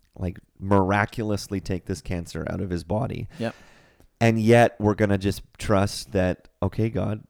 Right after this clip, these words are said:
Speaker 1: if not, your plan is perfect. And would you
Speaker 2: Yeah.
Speaker 1: draw men and women to yourself through his testimony? Would you," I think that's a proper view. Not like, "Well, there's no hope."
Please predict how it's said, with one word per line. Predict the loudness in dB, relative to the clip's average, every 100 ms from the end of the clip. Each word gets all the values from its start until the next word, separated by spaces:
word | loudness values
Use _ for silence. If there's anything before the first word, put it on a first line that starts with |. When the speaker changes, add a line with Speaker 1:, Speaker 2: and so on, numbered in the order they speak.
| _ _ -2
Speaker 1:
if | -2 0
not, | 0 0 -2 -8 _ _ -12
your | -8 -4
plan | -2 -2 -4
is | -6
perfect. | -6 -6 -6 -8 -12 -12 -6
And | -4
would | -2 -4
you | -4
Speaker 2:
Yeah. | -6
Speaker 1:
draw | -4 -4 -2
men | -4 -6
and | -6
women | -8 -8
to | -8
yourself | -10 -8 -8 -10
through | -12 -12 -10 -10
his | -10 -12
testimony? | -10 -10 -10 -10 -8 -6 -6
Would | -6 -8 -6
you," | -6 -4 -6 -10 -14 _ _ -6
I | -2
think | -2
that's | 0 0 -2
a | -6
proper | -6 -6 -4 -6
view. | -4 -4 0
Not | 2 4
like, | 4 0 0
"Well, | -2 0 2
there's | 0 -4
no | -4 -2 -2
hope." | -2 -4 -6